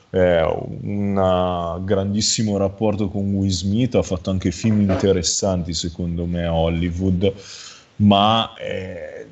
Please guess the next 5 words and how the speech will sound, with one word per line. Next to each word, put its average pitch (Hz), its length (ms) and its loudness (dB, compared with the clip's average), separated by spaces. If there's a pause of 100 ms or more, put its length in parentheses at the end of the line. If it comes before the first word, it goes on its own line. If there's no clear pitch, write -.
(180)
cioè, 113 240 4
io 131 380 2
credo 113 280 0
che, 101 400 -4 (520)
eh, 98 220 -6